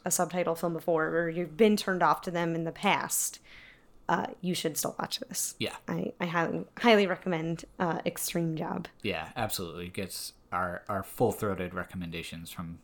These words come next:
Speaker 2: both sides of the table for this one.
Speaker 1: Absolutely. Uh, so I think that's gonna do it, um, for this week's episode. Um,
Speaker 2: Short one
Speaker 1: hopefully
Speaker 2: this week.
Speaker 1: It was. Hopefully you'll check out some of the ones if you're looking for, um, a good laugh.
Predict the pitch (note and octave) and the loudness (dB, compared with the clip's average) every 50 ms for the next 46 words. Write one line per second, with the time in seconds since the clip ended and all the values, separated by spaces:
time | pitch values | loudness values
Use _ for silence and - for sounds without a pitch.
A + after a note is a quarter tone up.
0 | _ - A#2 G#2 F#2 - - - D2+ - - - D#2 D2+ - - - F2 E2+ D#2+ | _ -4 -2 -2 -2 -2 -6 -8 -10 -10 -12 -12 -12 -12 -10 -10 -10 -10 -10 -10
1 | E2+ - D#3 E3 - - - - F3+ F3+ F#3 - - - - - - - - - | -8 -4 -2 -2 -2 0 -2 0 0 0 -2 -2 -4 -6 -8 -10 -10 -12 -16 -20
2 | - - - - - - _ - - - - - - - G#3 G#3 G#3 - - C4 | -20 -20 -20 -20 -20 -20 _ -16 -16 -16 -16 -12 -4 0 2 2 2 2 4 4
3 | B3 B3+ C4 F4 G4+ F#4 E4+ D#4 D#4 - C4+ B3+ A#3+ A3+ G3+ F#3+ A#3 C#4+ F4+ F4 | 6 6 6 6 6 6 6 4 4 4 4 6 6 4 4 2 2 2 4 4
4 | C4 - - - G3 G3 F#3+ F#3+ F#3 F#3+ F3+ - G#3 G3 F#3+ F#3 F3+ F3+ E3 D#3 | 2 0 0 0 0 2 2 2 2 0 -2 0 0 2 2 2 0 -2 -2 0
5 | G#3 B3+ C4+ - - - G3+ G#3 F#3+ E3+ - - - - - - F3+ - - E3+ | 2 2 2 2 0 0 0 0 0 0 -2 -4 -4 -2 -2 -4 -2 -2 -2 -2
6 | - - F3 E3+ E3+ F3+ G3+ B3+ C#4+ C#4 - - - - - - - - _ - | 0 0 0 2 2 2 4 4 2 2 -2 -8 -20 -20 -20 -20 -20 -16 _ -2
7 | F3 F3 E3+ F3 E3+ - - F3+ F3+ A#2 C3+ G#3 G3 F#3+ F#3 F3+ F3 - - - | 0 2 2 2 0 0 0 2 4 4 4 4 4 4 4 4 2 0 -2 -2
8 | - G2 E2+ - - C4 D#4 F#4+ G#4+ B3+ G3 F#3+ F#3 G3 G#3 B3 A#3+ B3+ C4+ B3+ | -4 -4 -4 0 2 4 6 6 6 6 4 4 2 2 2 2 2 4 4 4
9 | A#3+ A3+ A3 - A#3 A3 - G#3 F#3+ - - - - G3+ G3+ G3 F#3+ F#3 F#3 F3+ | 4 4 2 0 -2 0 2 4 4 4 2 0 0 2 2 2 2 2 2 2
10 | F#3 F#3 F3+ F3 F#3 G3 F#3+ F#3 - F#3 F3 - F#3+ F3+ F3 F3 E3+ E3+ - - | 2 0 -2 0 2 2 2 2 2 -2 0 0 2 2 4 2 0 0 0 0
11 | F#3+ F3+ E3+ E3+ E3+ - F3+ E3 - - F#3+ F#3 E3+ E3+ F3+ F3+ F3+ E3+ E3 E3+ | 0 2 2 2 0 0 -2 0 2 2 2 2 2 0 2 2 4 4 2 2
12 | - - - - | 0 -4 -8 -8